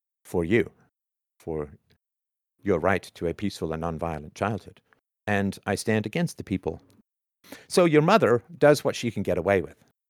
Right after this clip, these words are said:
Your mother does what she can get away with. Many years ago, gosh, a long year, tw-, twelve, thirteen years ago, uh, the media first came after me for saying to adult people that they didn't have to spend time in abusive relationships.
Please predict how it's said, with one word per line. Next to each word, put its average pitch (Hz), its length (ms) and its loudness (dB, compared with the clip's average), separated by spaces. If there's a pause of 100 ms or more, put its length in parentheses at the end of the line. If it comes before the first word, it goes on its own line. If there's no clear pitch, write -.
(1400)
Your 110 140 2
mother 156 240 2
does 113 240 2
what 85 120 -2
she 98 140 -10
can 90 140 -12
get 80 160 -4
away 76 200 -6
with. 76 140 -18 (640)
Many 135 200 0
years 104 200 0
ago, 90 420 -4 (440)
gosh, 80 320 -14
a - 140 -18
long 107 180 -6
year, 73 360 -12
tw-, - 340 -18
twelve, 107 460 -8 (280)
thirteen 92 320 -12
years 90 220 -10
ago, 90 220 -10 (1040)
uh, 98 180 0
the 98 80 0
media 139 240 2
first 110 220 0
came 98 140 0
after 101 260 -2
me 82 160 -6
for - 120 -12
saying 90 300 -4
to 82 140 -10
adult 85 420 -2 (1900)
people 98 240 0
that 87 140 -6
they 87 100 -4
didn't 87 180 -8
have 87 140 -12
to - 80 -18
spend 90 200 -8
time 82 220 -10
in 82 80 -8
abusive 78 380 -12
relationships. 95 600 -10